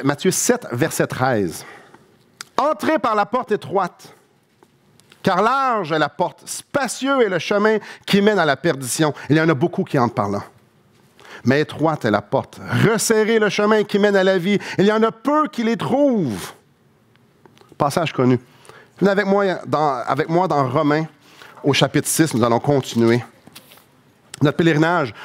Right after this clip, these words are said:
Deux chemins, deux portes, deux destinées, deux mondes complètement différents. Et c'est à peu près ce qu'on a vu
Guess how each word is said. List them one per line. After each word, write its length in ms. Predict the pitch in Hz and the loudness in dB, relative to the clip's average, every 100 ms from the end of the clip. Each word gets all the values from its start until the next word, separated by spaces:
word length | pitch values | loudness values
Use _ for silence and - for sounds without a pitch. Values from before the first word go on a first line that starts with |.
| - | -6
Deux 260 | 131 269 269 | -2 0 0
chemins, 460 | 247 233 269 277 - _ _ _ | 0 2 0 -2 -6 _ _ _
deux 380 | 113 117 247 262 | -10 -2 0 0
portes, 600 | 262 226 240 - - - _ - | -2 -2 -2 -6 -14 -20 _ -18
deux 440 | 123 117 240 262 | -12 -4 0 0
destinées, 800 | 202 208 - - 190 190 202 208 - _ - 120 | 0 -4 -4 -2 2 2 2 -2 -10 _ -16 -6
deux 320 | 127 247 254 | -2 2 4
mondes 300 | 226 233 202 - - | 4 2 -4 -10 -8
complètement 880 | - 311 339 285 262 196 202 185 156 | -2 0 0 0 -2 -4 -2 -2 -2
différents. 540 | 113 - 143 117 107 - _ _ _ - - - - - - - - - | -8 -4 -2 -2 -4 -10 _ _ _ -20 -20 -20 -20 -20 -20 -20 -6 0
Et 120 | 185 | 0
c'est 100 | 202 | 0
à 40 | |
peu 100 | 190 | -2
près 180 | 247 339 | -2 -2
ce 80 | - | 0
qu'on 160 | 175 | 2
a 80 | 160 | 2
vu 320 | 131 180 247 | 2 0 -2